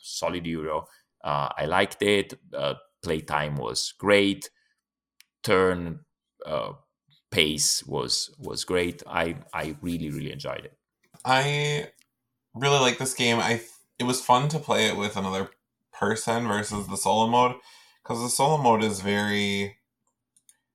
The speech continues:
Speaker 2: it's, it highlights the race. It makes it feel more like Oracle of Delphi,
Speaker 1: Mm-hmm.
Speaker 2: because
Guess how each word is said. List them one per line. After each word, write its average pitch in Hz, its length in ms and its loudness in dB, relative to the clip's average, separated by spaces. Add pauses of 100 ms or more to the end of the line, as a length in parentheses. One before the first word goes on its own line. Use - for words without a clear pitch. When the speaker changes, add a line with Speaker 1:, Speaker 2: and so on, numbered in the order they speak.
(120)
Speaker 2:
it's, 110 300 -4 (140)
it 110 240 -4 (120)
highlights 120 640 4
the 135 120 0
race. 131 680 0 (520)
It 113 180 0
makes 120 240 2
it 110 140 -2
feel 117 260 2
more 120 300 4
like 110 540 0 (360)
Oracle 104 340 6
of 98 80 2
Delphi, 113 500 2 (200)
Speaker 1:
Mm-hmm. 120 320 0 (440)
Speaker 2:
because 113 680 2